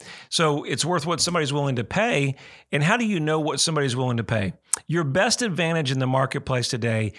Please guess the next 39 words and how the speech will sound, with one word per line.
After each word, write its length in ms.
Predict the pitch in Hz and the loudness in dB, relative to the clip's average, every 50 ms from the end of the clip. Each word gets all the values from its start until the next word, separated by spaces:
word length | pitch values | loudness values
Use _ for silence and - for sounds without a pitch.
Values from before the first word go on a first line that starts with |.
| - - _ | -16 -14 _
is 180 | - 139 120 127 | -4 -2 0 0
an 100 | 127 - | -2 -4
agent 520 | - 240 185 160 180 196 151 160 160 139 | -4 -2 -2 0 0 0 0 -2 0 0
that 100 | 135 123 | 0 0
is 120 | 123 117 107 | 0 0 0
in 140 | 160 190 214 | -2 -2 -2
the 80 | 208 | -2
marketplace 920 | 196 180 151 131 127 123 - 131 - - - 131 120 117 117 110 - - - - - - - - _ - | -2 0 0 0 0 0 -2 -4 -6 -4 -4 -2 -2 0 0 0 -2 -2 -4 -8 -16 -20 -20 -20 _ -4
that 140 | 127 131 123 | -4 -2 0
knows 420 | 127 143 160 196 220 233 196 - | 0 0 0 0 0 0 0 0
your 100 | 180 165 | -2 -2
neighborhood, 720 | 147 127 117 110 104 113 107 98 113 110 110 113 131 131 | 0 0 -2 -2 -2 -2 -4 -2 -2 -2 -2 -2 -4 -4
that 140 | 135 135 135 | -4 -2 -2
knows 400 | 135 143 165 190 202 196 147 139 | 0 0 0 0 0 0 0 0
market 420 | 160 156 156 156 156 - 151 139 | 0 0 0 0 -2 -4 -6 -6
trends. 600 | - - - 139 120 107 107 104 120 156 - - - - - - - - - _ - | -6 -4 -2 0 0 0 0 0 0 -2 -2 -6 -8 -10 -16 -20 -20 -20 -14 _ -2
And 80 | - | 0
as 120 | 135 131 165 | 0 0 0
we 80 | 220 | 0
can 160 | - 220 185 | 0 0 0
see, 240 | 156 - - 220 190 143 | 2 2 2 2 2 2
as 120 | 135 120 | 2 2
cycles 440 | - - 156 147 143 - 147 143 120 | 4 2 2 2 0 -2 -4 -4 -2
go 220 | 123 135 131 120 131 | -2 0 0 0 0
up, 280 | 156 240 - - _ _ _ _ _ _ _ _ - | -2 -2 -4 -8 _ _ _ _ _ _ _ _ -6
things 260 | - 147 151 135 123 | -4 -2 -2 -2 0
go 180 | 123 139 127 123 | 0 0 0 0
down. 440 | 120 147 202 214 185 - 151 143 - _ - - - - - - | 0 -2 -2 -4 -4 -6 -10 -12 -14 _ -20 -20 -20 -14 -6 -2
And 140 | 143 139 | 0 0
so 60 | - 185 | 2 2
you 160 | 160 151 151 | 2 0 0
make 240 | 160 180 190 190 - | 0 0 0 0 -2
sure 160 | - 185 165 | -2 0 0
that 220 | 160 147 147 - | 0 0 0 0
you 100 | 160 135 | 0 0
have 380 | 117 127 151 151 156 151 139 117 | 0 2 2 2 2 2 0 0
the 100 | 123 117 | 0 0
right 260 | 107 117 120 117 110 | 2 2 2 2 0
advice. 600 | 110 107 - - 104 - - 135 - - - - | -2 -4 -4 -4 -4 -4 -4 -6 -6 -6 -6 -6